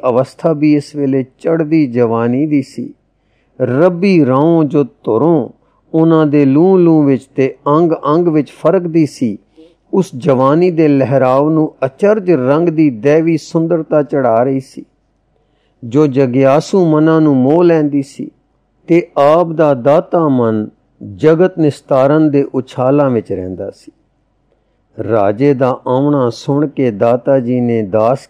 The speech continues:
ਘੱਲੇ ਤੇ ਆਗਿਆ ਕੀਤੀ ਕਿ ਰਾਜਾ ਗੁਰੂ ਘਰ ਦਾ ਪ੍ਰਾਹੁਣਾ ਆਇਆ ਹੈ,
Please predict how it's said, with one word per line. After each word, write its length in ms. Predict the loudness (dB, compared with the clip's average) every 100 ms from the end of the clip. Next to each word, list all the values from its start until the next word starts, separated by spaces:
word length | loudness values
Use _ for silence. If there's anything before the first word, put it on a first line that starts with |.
| -8
ਘੱਲੇ 260 | -6 -8 -12 _ _ _ _ _ _ _
ਤੇ 140 | -6 -6 0
ਆਗਿਆ 460 | 2 2 2 2 2
ਕੀਤੀ 460 | 2 -2 0 -2
ਕਿ 240 | 0 -2 0
ਰਾਜਾ 420 | 0 -2 0 0
ਗੁਰੂ 380 | 0 0 2 2
ਘਰ 280 | 0 0
ਦਾ 300 | 0 2 0
ਪ੍ਰਾਹੁਣਾ 640 | -2 -2 0 0 2 0 0
ਆਇਆ 340 | 0 0 0 -2
ਹੈ, 280 | -6 -10